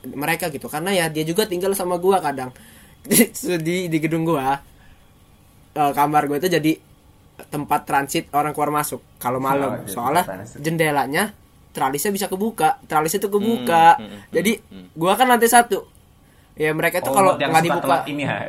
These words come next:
Speaker 2: suka telat ya?
Speaker 1: Iya.
Speaker 3: Iya, yang telat jam malam
Speaker 1: Kan
Speaker 3: ya.
Speaker 1: pintu kan dikunci kan?
Speaker 2: Iya.
Speaker 1: Pintu
Speaker 3: Hmm.
Speaker 1: depannya. Ya mereka tuh lo jendela kamar gua yang, "Bro, bro, tolong, bro, bro, tolong." Entah siapa aja, gua nggak tahu lagi tuh siapa. Nah, kadang ketua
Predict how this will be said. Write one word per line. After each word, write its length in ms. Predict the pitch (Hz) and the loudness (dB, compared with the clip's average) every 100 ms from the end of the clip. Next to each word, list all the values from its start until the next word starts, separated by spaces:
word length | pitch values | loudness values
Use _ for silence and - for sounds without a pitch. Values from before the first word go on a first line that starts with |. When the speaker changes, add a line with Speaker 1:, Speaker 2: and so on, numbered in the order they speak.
| 117 | -12
Speaker 2:
suka 220 | - - 120 | -14 -10 -8
telat 260 | 120 120 | -4 -6
ya? 140 | 117 92 - - | -6 -10 -10 -2
Speaker 1:
Iya. 260 | 277 226 220 220 | 6 10 12 10
Speaker 3:
Iya, 80 | - | 8
yang 120 | - | 2
telat 180 | 113 - | 2 2
jam 140 | 120 | 2
malam 180 | 113 120 135 | 2 4 4
Speaker 1:
Kan 100 | 120 | 4
Speaker 3:
ya. 160 | 113 123 | 0 2
Speaker 1:
pintu 280 | - 202 220 | 0 2 4
kan 140 | 277 | 4
dikunci 440 | 277 202 208 202 262 | 2 0 -2 0 0
kan? 260 | - 147 202 - - _ | 2 0 0 -4 -20 _
Speaker 2:
Iya. 320 | 92 98 92 | -12 -8 -4
Speaker 1:
Pintu 260 | 80 - - | -4 -2 -2
Speaker 3:
Hmm. 260 | - _ - | -4 _ -14
Speaker 1:
depannya. 540 | 147 - 135 135 156 - | -12 -8 -6 -6 -8 -10
Ya 160 | 147 156 | -6 -4
mereka 240 | 170 180 | -2 -2
tuh 100 | 214 | 0
lo 80 | 240 | 0
jendela 320 | 196 190 175 | 2 2 4
kamar 280 | 165 170 175 | 4 0 -2
gua 240 | 190 214 190 | 0 2 2
yang, 140 | 165 160 _ _ _ _ | 0 -6 _ _ _ _
"Bro, 200 | - 160 | -8 -4
bro, 160 | 170 185 | -2 -2
tolong, 380 | 175 160 190 165 | -2 2 2 0
bro, 240 | 156 180 | -2 -4
bro, 100 | 180 | -2
tolong." 240 | 190 185 165 | -2 -4 -6
Entah 220 | 156 151 | -4 -2
siapa 300 | - 165 185 | -2 -2 -2
aja, 80 | 180 | -2
gua 240 | 185 190 | -2 0
nggak 80 | 180 | 2
tahu 160 | 175 175 | 2 2
lagi 260 | 185 190 | 2 0
tuh 140 | 185 160 | -2 -8
siapa. 400 | 135 120 127 147 - - - - - - - | -8 -8 -8 -8 -12 -20 -20 -20 -20 -20 -16
Nah, 140 | 151 147 | -10 -4
kadang 260 | 151 175 | 0 0
ketua 300 | 196 175 160 | -2 -2 0